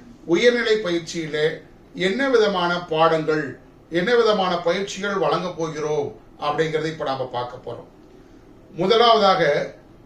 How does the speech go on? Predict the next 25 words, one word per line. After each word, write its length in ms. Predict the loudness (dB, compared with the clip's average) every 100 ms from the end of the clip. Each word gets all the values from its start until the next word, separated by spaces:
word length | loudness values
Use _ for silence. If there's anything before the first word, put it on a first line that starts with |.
| -2
உயர்நிலை 400 | 4 4 6 2 2
பயிற்சியினுடைய 600 | -2 -2 -6 -4 0 2 2 2
அறிமுகம், 500 | 0 0 -2 -4 -8 -8
உயர்நிலை 300 | -6 -4 -4 -4
பயிற்சியினுடைய 380 | -6 -6 -4 -2
அறிமுகம், 400 | -2 -6 -8 -10 -12 -20 -20 -2
இதை 120 | 0 4
தான், 180 | 4 2 0 -6 -8 -4
ஆ, 20 | -2 0 -2 -2 -2
கடந்த 240 | -2 -2 -2
வீடியோ 240 | -2 -2 -4
பதிவுல 280 | -4 -4 -4 -4
பார்த்தோம். 360 | -6 -6 -12 -14 -20 -20 -20 -20 -6
அதாவது 240 | 0 0 0
உயர்நிலை 320 | -2 -2 -2 -4
பயிற்சி 260 | -6 -6 -6 -2
யாது, 280 | -2 -4 -8 -12 -20 -8
உயர்நிலை 280 | -4 -4 -2 -2
பயிற்சியில 340 | 0 -2 -2
என்னென்ன 240 | -2 -4 -4 -4
பண்ண 120 | -6 -4
போறோம், 300 | -2 -2 -4 -12 -20 -20 -6 -2
இ-, 80 | 0
உயர்நிலை 280 | 0 -2 -4
பயிற்சியோட 280 | -6 -2